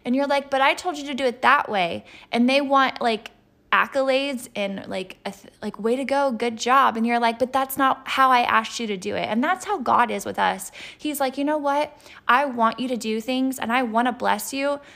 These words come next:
but I am not blessing something that I have not, you know, breathed into you. If it's not my way, it's not gonna get that blessing." And so many times as Christians, we're like, "I'm gonna do this, you know,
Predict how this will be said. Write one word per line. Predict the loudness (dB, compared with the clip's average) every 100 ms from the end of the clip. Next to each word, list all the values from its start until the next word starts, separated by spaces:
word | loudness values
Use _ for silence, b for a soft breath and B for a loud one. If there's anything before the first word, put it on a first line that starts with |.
| B
but | -2 -2 0
I | 0 2
am | 2 2
not | 0 0
blessing | -2 -4 -2 -4
something | -4 -4 -6 -6 -6 -2
that | -2 0
I | -2
have | -2
not, | -2 -2 -4 -6 -18 _ _ _ _ _ _
you | -6
know, | -4 -6 -8
breathed | -6 -4 -4 -4
into | -6 -6 -8
you. | -8 -6 -8 -8 -6
If | -4 -4
it's | -2
not | 0 4 4 2 -2 -16 -8
my | 0 2 2 0
way, | 0 0 0 -2 -4
it's | -6 -8
not | -6 -4 -6
gonna | -8 -10
get | -8
that | -6 -6
blessing." | -6 -8 -8 -10 -12 B B B B
And | -4 0
so | 0
many | 2 0
times | 2 0 -2
as | -6
Christians, | -8 -8 -8 -6
we're | -4 -2
like, | -2 -2 -8 -20 _ _ _ _ _ _ _ -20 _
"I'm | -2 0
gonna | 0 -2
do | -4
this, | -2 -2 -2 -6
you | -6
know, | -4 -6